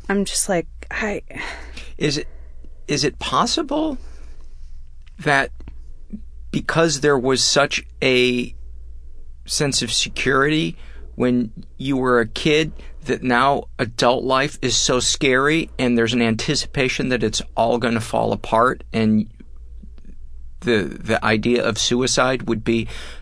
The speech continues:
Speaker 2: a way of just rushing the failure that's gonna happen anyway?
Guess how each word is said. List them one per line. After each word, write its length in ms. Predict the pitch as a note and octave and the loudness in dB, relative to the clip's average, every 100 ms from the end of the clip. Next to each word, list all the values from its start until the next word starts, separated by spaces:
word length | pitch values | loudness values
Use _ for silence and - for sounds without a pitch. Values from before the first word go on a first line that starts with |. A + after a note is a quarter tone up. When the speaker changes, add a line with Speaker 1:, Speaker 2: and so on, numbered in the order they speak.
| - - | -14 0
Speaker 2:
a 40 | |
way 400 | A2+ A2+ A#2 C3 | 4 8 6 6
of 200 | - A#2+ | 2 0
just 260 | - A#2 - - | 2 0 0 -6
rushing 420 | A#2+ A#2 A#2 D3 B2 | 2 4 6 6 4
the 80 | |
failure 480 | A2+ - A#2 B2+ B2+ | 4 6 6 8 4
that's 220 | A#2 A2 | 4 2
gonna 160 | - A2+ | 2 2
happen 420 | G#2 A2+ A2 A2 G#2 | 4 2 4 0 2
anyway? 580 | A2+ A2+ B2+ D3 D#3+ | 4 4 2 0 -2